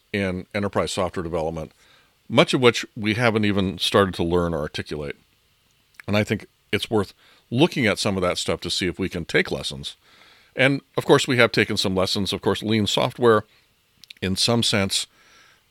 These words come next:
is based in some of those innovations as well. And, of course, when you're thinking about industrial engineering, a lot of these innovations were related to m-, manufacturing things. In manufacturing, you need to be able to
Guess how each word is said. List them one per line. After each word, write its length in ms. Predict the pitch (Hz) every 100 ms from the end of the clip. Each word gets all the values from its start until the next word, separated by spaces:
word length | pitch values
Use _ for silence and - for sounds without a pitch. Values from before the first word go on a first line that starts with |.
| _ -
is 360 | 92 - - - _ - 92
based 320 | 101 101 - 101
in 120 | 92
some 240 | - 90
of 60 | 87
those 300 | 85 - - -
innovations 680 | 90 80 82 - 80 80 -
as 180 | - -
well. 340 | 110 110 117 - _ _ _ _ _
And, 100 | 120
of 80 | 127
course, 320 | 135 123 - - _ _ _ _ _ _ _ _ _ _ -
when 140 | 107
you're 120 | 110
thinking 460 | 104 - 151 143 135
about 380 | 110 110 101 - _ _ _ _ _ _ _ _ _
industrial 480 | - 101 101 - 104
engineering, 560 | 104 95 113 120 120 110
a 40 |
lot 280 | 90 92 104
of 80 | 104
these 180 | 104 104
innovations 520 | 95 98 92 98 92
were 80 | 90
related 340 | 90 92 92
to 60 | 95
m-, 160 | 87 - -
manufacturing 920 | 85 90 95 - 92 92 - 107 107
things. 480 | 110 135 190 - - - - _ _ -
In 120 | 87
manufacturing, 640 | 92 101 - 101 - 104
you 80 | 98
need 100 | 92
to 40 | 87
be 80 |
able 200 | 90
to 60 | 87